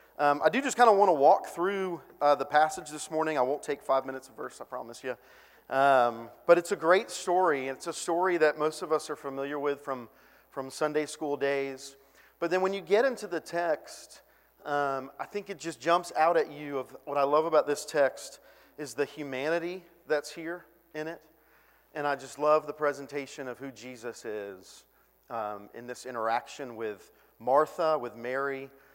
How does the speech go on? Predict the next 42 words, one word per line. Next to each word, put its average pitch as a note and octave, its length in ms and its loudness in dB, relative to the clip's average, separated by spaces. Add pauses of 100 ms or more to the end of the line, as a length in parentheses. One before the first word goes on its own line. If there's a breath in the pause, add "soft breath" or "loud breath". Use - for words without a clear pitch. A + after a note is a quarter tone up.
(160 soft breath)
with A#2 120 -14
the A2+ 40 -6
crowd C3+ 460 2
around C3 340 -4
him, C#3 160 -6
and B2 120 -10
then C3 120 -8
with A2+ 200 -10
death A#2+ 340 -4
itself. - 720 -10 (380 soft breath)
And A2 100 -20
so B2+ 140 -10
that's B2 220 0
what A#2+ 60 -8
we'll A#2+ 80 -12
be A#2 180 -12
considering G#2+ 760 -8 (400 soft breath)
this - 240 -8
morning. F#2+ 320 -12 (500 loud breath)
So - 120 4
if F3+ 80 4
you G#3+ 80 0
wanna A#3 140 10
have G#3 120 10
your F3+ 100 2
Bibles D#3+ 360 8
open, F3+ 200 4
I D#3+ 60 4
think F3 160 -4
it'll E3 60 0
be C#3+ 100 -4
helpful E3 500 0 (720)
as B2+ 160 -6
we C#3 80 -6
kinda C#3+ 220 2
walk B2 400 4
through, C#3 560 -6 (500 soft breath)
uh, A#2 240 0
these B2 300 -10
forty-four C3+ 680 -2
verses A2+ 580 -4
together. F#2 520 -4